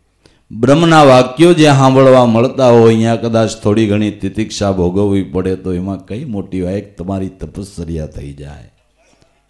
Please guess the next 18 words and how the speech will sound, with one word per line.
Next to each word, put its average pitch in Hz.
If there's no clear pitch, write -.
એક 131
તપશ્ચર્યા 180
થઈ 135
જાય 101
છે. -
તિતિક્ષા 180
ભોગવીને 147
પણ 87
મહાપુરુષોનો 127
સમાગમ 110
કરી 101
લેવો, 104
એમાં 98
આળસ 107
કે 98
પ્રમાદપણું 95
ક્યારેય 87
સેવવું 80